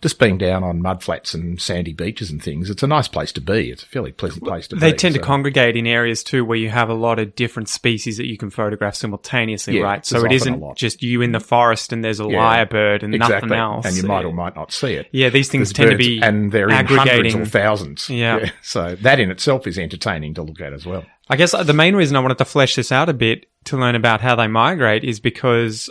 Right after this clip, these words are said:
Speaker 2: I wanna know more about how they do that, because I have a story later on that we'll get into about,
Speaker 1: Mm.
Speaker 2: um, turtles and their migration, large distances. But how do these guys migrate such big difference, uh,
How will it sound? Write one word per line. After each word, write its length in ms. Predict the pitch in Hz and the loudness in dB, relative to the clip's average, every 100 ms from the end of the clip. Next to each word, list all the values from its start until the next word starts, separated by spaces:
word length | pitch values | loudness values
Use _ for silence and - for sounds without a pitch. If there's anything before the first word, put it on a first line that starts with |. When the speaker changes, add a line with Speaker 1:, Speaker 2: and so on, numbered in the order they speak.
| - | -6
Speaker 2:
I 60 | 135 | -2
wanna 200 | 123 160 | 0 0
know 120 | 170 | 0
more 160 | 127 120 | 2 2
about 260 | 117 110 - | 4 2 0
how 380 | 117 120 117 | -2 0 2
they 240 | 113 104 - - | 2 -4 -6 -4
do 200 | 117 123 | -4 -4
that, 260 | 113 - | -8 -8
because 180 | 120 113 | -4 0
I 60 | 120 | 2
have 100 | 120 | 2
a 40 | |
story 380 | - - 135 135 | 0 2 4 4
later 320 | 117 113 110 | 4 2 2
on 140 | 117 120 | 0 0
that 60 | |
we'll 120 | 123 | -4
get 140 | 110 110 | -4 -2
into 240 | 110 - | -4 -4
about, 380 | 110 110 104 104 | -2 2 2 2
Speaker 1:
Mm. 80 | 160 | 0
Speaker 2:
um, 200 | 113 104 | -4 -4
turtles 540 | 101 - 117 120 113 101 | -4 0 2 2 0 -4
and 120 | 107 | -2
their 120 | 110 | 0
migration, 720 | 120 110 101 107 101 113 156 - - - - 170 | 0 0 -2 -4 -4 -8 -12 -16 -20 -20 -20 -8
large 640 | 113 117 117 113 101 - | 2 4 6 4 2 -4
distances. 720 | 117 110 123 110 113 107 104 | -6 -4 -6 -6 -6 -8 -10
But 360 | - 117 113 - _ - - _ | -2 2 2 -2 _ -20 -20 _
how 300 | - 139 160 | -4 2 4
do 60 | 190 | 6
these 200 | 180 147 | 4 4
guys 380 | 143 131 127 127 | 4 4 2 0
migrate 580 | 117 131 139 123 117 _ _ | 0 0 2 2 0 _ _
such 540 | - - 139 139 - - | -8 -4 0 0 -2 -2
big 240 | 120 104 | -2 0
difference, 420 | 120 - 139 - 139 - | -2 -2 -4 -6 -8 -2
uh, 160 | 120 | -2